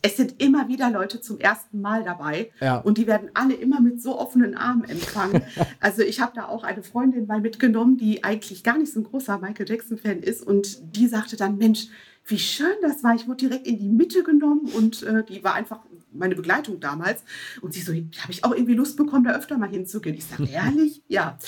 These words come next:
Speaker 1: Also es ist wirklich eine tolle Sache, weil man eben mit Gleichgesinnten zusammen ist. Und dann ist das manchmal auch so ein Flow, den man bei bestimmten Songs hat, wenn man dann zusammen auf der Tanzfläche ist. Also das sind dann auch Emotionen und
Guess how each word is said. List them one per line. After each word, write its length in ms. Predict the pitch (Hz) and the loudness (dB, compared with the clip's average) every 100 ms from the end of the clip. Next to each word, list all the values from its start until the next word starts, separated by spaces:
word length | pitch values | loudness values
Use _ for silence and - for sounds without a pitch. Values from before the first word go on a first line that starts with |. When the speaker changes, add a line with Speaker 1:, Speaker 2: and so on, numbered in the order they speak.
| - - 254 | -14 -2 2
Speaker 1:
Also 200 | 196 202 | 2 0
es 180 | 202 | -8
ist 140 | 190 - | -10 -6
wirklich 300 | 226 220 214 | -4 -6 -10
eine 100 | 202 | -4
tolle 280 | 226 240 233 | 2 2 2
Sache, 300 | 220 233 196 | -2 -4 -6
weil 100 | 196 | -6
man 140 | 190 | -6
eben 160 | - 185 | -8 -8
mit 120 | 196 | -4
Gleichgesinnten 600 | 175 170 - 190 190 180 | -2 -2 -4 -10 -10 -12
zusammen 380 | - 165 165 160 | -12 -6 -2 -2
ist. 140 | 156 | -4
Und 100 | - 165 | -6 -4
dann 140 | 147 | -4
ist 180 | - - | -4 -6
das 100 | 185 - - - - | -6 -8 -18 -18 -6
manchmal 320 | - 170 - - | -2 -2 -2 -10
auch 80 | |
so 120 | - 170 | -8 -8
ein 60 | |
Flow, 340 | - 190 185 196 | -4 2 2 2
den 140 | 180 | 0
man 140 | 202 | -4
bei 100 | 196 | -4
bestimmten 460 | 165 - 196 - 170 | -6 -6 -8 -8 -8
Songs 400 | - 220 233 226 | 2 4 4 0
hat, 180 | 208 190 | -6 -6
wenn 100 | 196 | -6
man 180 | 202 196 - - - | -4 -6 -12 -12 -2
dann 160 | 170 | -2
zusammen 320 | - 202 185 | -2 -2 -2
auf 140 | - - | -4 -8
der 140 | 165 | -8
Tanzfläche 560 | 165 190 208 196 185 190 | -4 -6 -6 -6 -6 -6
ist. 260 | - - | -10 -8
Also 160 | - 180 | -8 -6
das 140 | 175 | -6
sind 140 | 180 185 | -6 -2
dann 120 | 175 | -2
auch 180 | 165 160 _ | -2 -10 _
Emotionen 880 | - 165 180 - 208 190 180 175 180 | -10 -8 -6 -6 -4 0 0 0 0
und 320 | 170 170 170 | 0 -2 -6